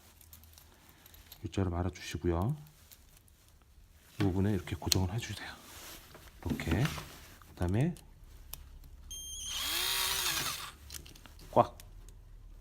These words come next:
주시고요. 그 반대편도 마찬가지입니다. 돌려서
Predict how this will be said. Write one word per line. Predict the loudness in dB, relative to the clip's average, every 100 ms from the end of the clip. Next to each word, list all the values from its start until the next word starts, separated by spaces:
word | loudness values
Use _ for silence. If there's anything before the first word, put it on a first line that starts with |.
| -16 -16 -16 -16 -12 -12 -12 -16 -16 -16 -18 -20 -20 -16 -12 -10 -10 -10 -10 -12 -12 -12 -12 -14 -14 -14 -16 -16 -18 -14 -14 4 10
주시고요. | 10 10 12 10 10 -2 -8 -18 -8
그 | -2
반대편도 | 0 4 4 6 2
마찬가지입니다. | 2 0 2 0 4 2 2 -8 -18 -18 -20 -20 -20 -20 -20 -20 -20 -18 -16 -14 -16 -18 -20 -20 -16 -16 -16 -10 0
돌려서 | 2 4 6 4